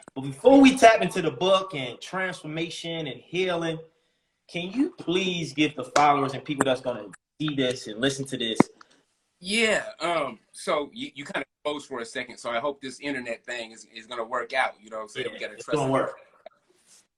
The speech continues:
Speaker 2: Okay, so yeah, so I was born, I'll give you a little backstory. Um, seven, seven of us, seven kids in the family. Uh, mother is very uneducated. Uh, father
Speaker 1: Uh-huh.
Speaker 2: passed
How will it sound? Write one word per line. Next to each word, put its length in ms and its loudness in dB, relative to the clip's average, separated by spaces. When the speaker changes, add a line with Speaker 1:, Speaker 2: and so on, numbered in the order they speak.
Speaker 2:
Okay, 340 4
so 260 -6
yeah, 300 -4
so 380 -10
I 100 -8
was 140 -12
born, 540 -6
I'll 120 -2
give 120 -10
you 120 -8
a 40 -10
little 160 -8
backstory. 720 -10
Um, 420 -6
seven, 280 0
seven 380 -6
of 120 -8
us, 260 -14
seven 320 -6
kids 600 -8
in 80 -12
the 80 -12
family. 420 -6
Uh, 280 -2
mother 420 2
is 100 -12
very 280 -4
uneducated. 760 -10
Uh, 140 -8
father 320 4
Speaker 1:
Uh-huh. 140 -6
Speaker 2:
passed 240 -2